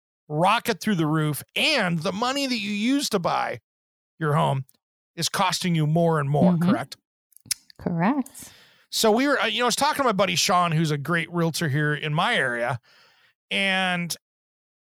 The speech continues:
Speaker 1: it was interesting chatting with him. He said, you know, in a million dollar house, the interest rate changes are costing his clients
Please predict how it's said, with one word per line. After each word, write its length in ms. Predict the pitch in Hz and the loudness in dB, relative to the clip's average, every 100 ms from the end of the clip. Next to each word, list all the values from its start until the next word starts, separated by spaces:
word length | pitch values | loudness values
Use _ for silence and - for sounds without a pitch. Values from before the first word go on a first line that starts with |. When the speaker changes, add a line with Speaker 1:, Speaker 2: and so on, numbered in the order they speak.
| _ | _
Speaker 1:
it 100 | 190 | -8
was 180 | 196 156 | -2 0
interesting 540 | 196 196 170 165 131 127 | 0 0 -2 -2 -6 -4
chatting 360 | - 185 190 | -2 -2 -2
with 140 | 180 135 | -4 -2
him. 260 | 156 147 | -2 -2
He 140 | 139 160 | -4 -4
said, 240 | 170 160 | -4 -2
you 60 | 180 | -2
know, 80 | 185 | 0
in 40 | |
a 40 | |
million 480 | 170 175 190 226 208 | 2 4 2 2 2
dollar 320 | 196 196 185 | 2 4 2
house, 580 | 135 165 143 127 - - - _ _ _ _ | 0 -2 -2 -2 -2 -4 -8 _ _ _ _
the 140 | 175 | -10
interest 360 | 170 202 262 185 | -6 -2 -2 0
rate 200 | 208 160 | -2 -2
changes 500 | - 160 147 143 135 - _ - | -4 -2 -2 -4 -4 -12 _ -8
are 100 | 151 | -8
costing 760 | - - 185 190 208 170 156 123 _ _ _ | -4 0 0 0 -2 -2 -4 -8 _ _ _
his 320 | - 269 311 | -2 0 0
clients 840 | - - 233 240 156 - - - | -2 0 2 2 -2 -4 -6 -6